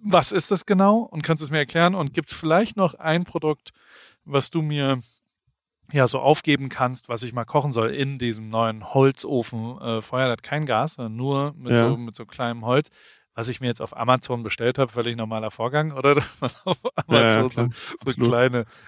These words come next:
Speaker 1: äh,
Speaker 2: Absolut.
Speaker 1: Kochholz-Melanges rausgeht, italienische Mischung, ein bisschen
Speaker 2: Mhm.
Speaker 1: Ahorn, ein bisschen Eiche, ein bisschen, äh, Sida-, Siedenholz und,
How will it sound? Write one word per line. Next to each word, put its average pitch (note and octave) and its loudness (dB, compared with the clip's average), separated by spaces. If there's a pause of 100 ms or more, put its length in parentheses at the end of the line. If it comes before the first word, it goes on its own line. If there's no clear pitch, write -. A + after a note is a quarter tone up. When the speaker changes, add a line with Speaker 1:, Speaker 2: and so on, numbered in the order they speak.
(120)
Speaker 1:
äh, A2+ -2
Speaker 2:
Absolut. A2+ 2
Speaker 1:
Kochholz-Melanges B2 0
rausgeht, B2 -2
italienische A#2+ -6
Mischung, C3 0
ein A#2+ -10
bisschen A#2+ -8 (280)
Speaker 2:
Mhm. A#2+ 2
Speaker 1:
Ahorn, A#2+ 6
ein A#2+ -14
bisschen A#2 -8
Eiche, A#2+ -6
ein A2+ -8
bisschen, A2 -8
äh, A2+ -6
Sida-, B2+ -2
Siedenholz C3 -2
und, B2 -6